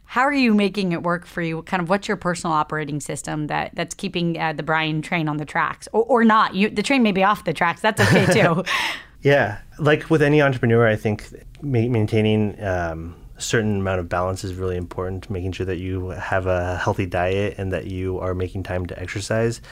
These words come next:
Speaker 2: That's definitely important. But when I think about what gets me out of bed in the morning, right, and why I keep going, I, I think a lot about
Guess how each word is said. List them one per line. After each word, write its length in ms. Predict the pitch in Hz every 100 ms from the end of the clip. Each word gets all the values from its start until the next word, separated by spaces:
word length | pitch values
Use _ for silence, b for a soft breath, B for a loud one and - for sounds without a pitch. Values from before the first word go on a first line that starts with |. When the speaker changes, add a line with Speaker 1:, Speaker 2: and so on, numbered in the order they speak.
| B B -
Speaker 2:
That's 360 | 92 - -
definitely 400 | - 95 - 98
important. 540 | 92 90 - 92 110 - B B B B -
But 280 | - 107 98 -
when 180 | 127 123
I 80 | 123
think 160 | 143 127
about 480 | 117 110 104 95 - - - - - -
what 140 | - 113
gets 220 | 110 -
me 60 | 117
out 120 | 104
of 80 | 95
bed 140 | 98
in 80 | 92
the 60 |
morning, 420 | 90 95 98 90 82
right, 320 | 87 92 -
and 400 | 113 98 95 90 -
why 540 | - 104 98 95 95 87
I 400 | 95 95 90 -
keep 220 | - 117 -
going, 340 | 101 98 90 B B B B
I, 200 | 117 110 -
I 100 | 113
think 220 | 143 139
a 40 |
lot 260 | 120 113 120
about 460 | 110 104 98 90